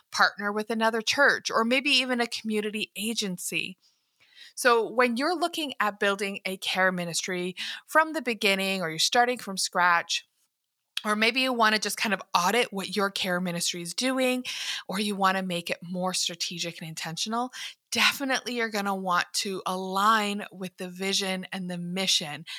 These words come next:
and focus of your church. So in the download that I offer, I identify three questions to ask yourself to help guide you in aligning with your church's vision to build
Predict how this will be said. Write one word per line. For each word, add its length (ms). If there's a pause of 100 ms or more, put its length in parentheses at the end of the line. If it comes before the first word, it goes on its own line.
(140)
and 160
focus 600
of 160
your 160
church. 520 (460)
So 400
in 180
the 80
download 760
that 160
I 200
offer, 380
I 80
identify 460
three 300
questions 540
to 160
ask 300
yourself 360
to 100
help 340
guide 340
you 160
in 140
aligning 640
with 220
your 100
church's 400
vision 400 (360)
to 120
build 500